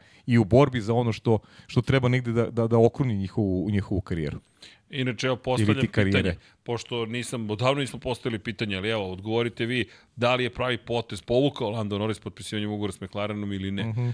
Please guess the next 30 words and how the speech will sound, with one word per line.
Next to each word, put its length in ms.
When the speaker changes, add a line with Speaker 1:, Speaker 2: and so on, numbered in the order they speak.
Speaker 2:
Pa 100
eto, 160
čisto 260
da 100
čujemo 400
i 60
vas, 280
ka-, 160
kako 280
je 60
vaše 260
mišljenje 340
o 40
cijeloj 240
priči. 320
E, 260
kada 220
pričaš 360
o 60
ovome, 300
e, 60
lepo 220
si 120
rekao, 340
ti 180
si 120
sada 500
rešio 380
svoje 340
životne 380